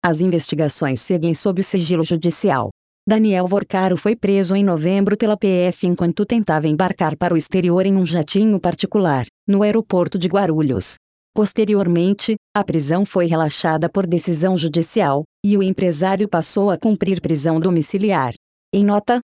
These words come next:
a defesa do dono do Banco Master afirmou que ele vem colaborando com as autoridades. Todas as medidas judiciais determinadas no âmbito da investigação serão atendidas com total transparência.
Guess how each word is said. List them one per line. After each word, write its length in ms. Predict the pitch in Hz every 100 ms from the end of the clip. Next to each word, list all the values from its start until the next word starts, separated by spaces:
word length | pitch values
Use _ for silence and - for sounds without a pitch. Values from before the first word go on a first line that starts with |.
| _
a 80 | 185
defesa 480 | 170 151 - 180 190
do 140 | 196
dono 320 | 180 175 175
do 100 | 190
Banco 320 | 190 185 170 160
Master 380 | 160 - 175
afirmou 460 | 165 240 196 180 202
que 100 | -
ele 180 | 175 180
vem 220 | 165 202
colaborando 580 | 190 170 165 165 170 170
com 160 | 202
as 140 | 190 170
autoridades. 880 | 208 185 190 151 147 123 123 113 - _ _ _ -
Todas 420 | 247 233 202 190
as 160 | 185
medidas 540 | 196 185 165 202 208 170
judiciais 640 | 165 165 160 170 160 165
determinadas 800 | 185 190 196 196 180 185 190 202
no 140 | 185 190
âmbito 340 | 180 175 -
da 120 | 160
investigação 720 | 165 175 - 185 190 - 196 190
serão 280 | 190 175
atendidas 680 | 175 262 214 165 165 156 160
com 200 | - 190
total 440 | - 220 - 160 160
transparência. 920 | 214 220 - 226 175 151 147 -